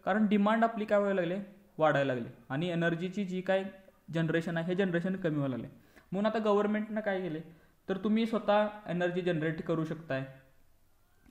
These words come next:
आणि ती एमएसईबी, आता समजा महाराष्ट्रासाठी एमएसईबी आहे, तर तुम्ही ती, अ, generate केलेली एनर्जी आहे, ही एनर्जी आपण विकू शकतोय एमएसईबीला. किंवा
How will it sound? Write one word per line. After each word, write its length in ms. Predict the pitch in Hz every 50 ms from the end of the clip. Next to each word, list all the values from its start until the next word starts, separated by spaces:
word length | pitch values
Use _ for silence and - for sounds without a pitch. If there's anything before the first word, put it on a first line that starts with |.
| -
आणि 280 | 151 160 180 202 220 214
ती 460 | - - - - 208 226 240 - -
एमएसईबी, 560 | - 175 180 185 185 185 190 180 160 160 156 156
आता 160 | - 147 - 160
समजा 260 | 175 165 160 165 160
महाराष्ट्रासाठी 560 | 165 175 165 156 160 160 175 170 165 170 185
एमएसईबी 400 | 185 175 160 156 160 147 120 120
आहे, 160 | 131 - -
तर 60 | 170
तुम्ही 260 | 170 175 196 190 202 202
ती, 380 | 208 226 220 - - - - - - - _ - - - - - - - - -
अ, 220 | 165 165 160 151
generate 420 | 147 151 170 170 160 185 190 190
केलेली 280 | 190 190 175 170 175 175
एनर्जी 340 | 175 160 151 139 135 131 135
आहे, 80 | 135
ही 400 | 147 - - - - _ - 185
एनर्जी 280 | 196 196 196 190 185 196
आपण 260 | 190 185 202 214 254 254 - - - - - _ _ _ _ _ _ _ _ _ _ _ _ _ _ _ -
विकू 260 | 180 208 214 214 240
शकतोय 320 | 220 220 - - - - 120 117 - - - - - - _ _ -
एमएसईबीला. 580 | 156 160 165 170 165 165 156 135 135 123 117 110 - - - - - _ _ _ _ _ _ _ _ _ _ _ _ _ _
किंवा 400 | - 180 185 190 190 196 196 196